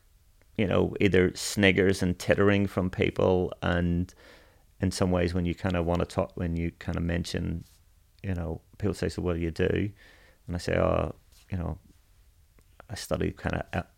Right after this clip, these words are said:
aspects of the sex industry." Um, but at the same time, then people are then curious,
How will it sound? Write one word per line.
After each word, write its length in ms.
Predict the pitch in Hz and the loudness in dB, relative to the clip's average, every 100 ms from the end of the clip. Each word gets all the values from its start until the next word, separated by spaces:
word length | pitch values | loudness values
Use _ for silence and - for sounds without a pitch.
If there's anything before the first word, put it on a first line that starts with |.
| - | -2
aspects 380 | 90 - 85 - | -2 -2 -4 -4
of 80 | |
the 60 | 80 | -6
sex 340 | - - - | -4 -6 -4
industry." 540 | 101 - - - - 107 - - - - - - - | -6 -6 -6 -6 -6 -8 -14 -20 -20 -20 -20 -12 -2
Um, 420 | 92 92 92 - _ - | 2 4 2 0 _ 4
but 100 | 131 | 8
at 60 | |
the 60 | 123 | 8
same 200 | 135 143 | 8 8
time, 220 | 147 120 | 8 10
then 160 | 110 98 | 10 8
people 260 | 110 95 | 6 6
are 80 | 98 | 6
then 220 | 92 90 | 6 2
curious, 880 | 92 - 95 95 123 143 - - - | 0 0 4 6 6 4 0 -10 -12